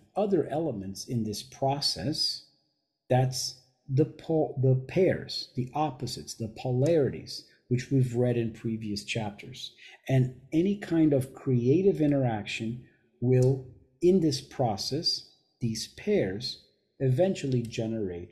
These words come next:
a third element. And you, we can even make an analogy with the Holy Trinity in the Christian tradition.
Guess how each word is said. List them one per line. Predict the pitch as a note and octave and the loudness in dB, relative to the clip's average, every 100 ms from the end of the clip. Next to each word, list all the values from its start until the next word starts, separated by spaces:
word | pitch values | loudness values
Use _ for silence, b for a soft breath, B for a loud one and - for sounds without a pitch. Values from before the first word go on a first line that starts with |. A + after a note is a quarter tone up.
| - _ _ - | -20 _ _ -4
a | C#3 | -4
third | C3 - E3+ C3 | -2 0 2 2
element. | F2+ F2 D2+ C#2 - _ b b b - | -2 -8 -10 -14 -18 _ b b b 0
And | C#3 C3+ B2+ - - | 2 4 2 -2 -6
you, | C#3 D3+ - | -2 -2 -2
we | D#3 | -4
can | D3+ D#3+ | -2 -4
even | A3+ A#3 | -2 -2
make | F3+ E3+ D#3 | -2 -2 -2
an | |
analogy | D3 C3 A#2+ B2 A2+ B2+ | -2 0 0 -2 -2 0
with | B2+ B2+ | 2 2
the | C3 | 2
Holy | B2+ C3 B2 B2 | 0 0 0 -2
Trinity | - - D3 C3+ F#2+ G2 - b b - | -6 -6 -4 -4 -6 -14 -18 b b 0
in | B2 | 2
the | A#2 B2 | 2 -2
Christian | - B2+ - B2 | 0 -2 0 -2
tradition. | - G#2+ B2 C3 - - | -2 -2 0 -2 -6 -16